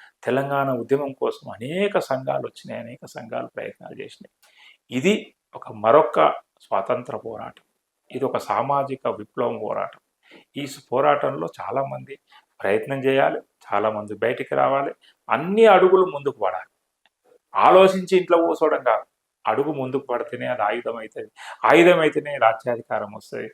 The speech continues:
రాజ్యాధికారం వస్తేనే ఆ వర్గాలకు న్యాయం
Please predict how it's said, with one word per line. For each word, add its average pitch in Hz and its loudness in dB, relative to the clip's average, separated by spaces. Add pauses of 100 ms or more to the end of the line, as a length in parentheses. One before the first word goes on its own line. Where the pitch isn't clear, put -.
(340)
రాజ్యాధికారం 160 8
వస్తేనే 180 4 (580)
ఆ 117 -6 (120)
వర్గాలకు 127 -2 (640)
న్యాయం 123 -10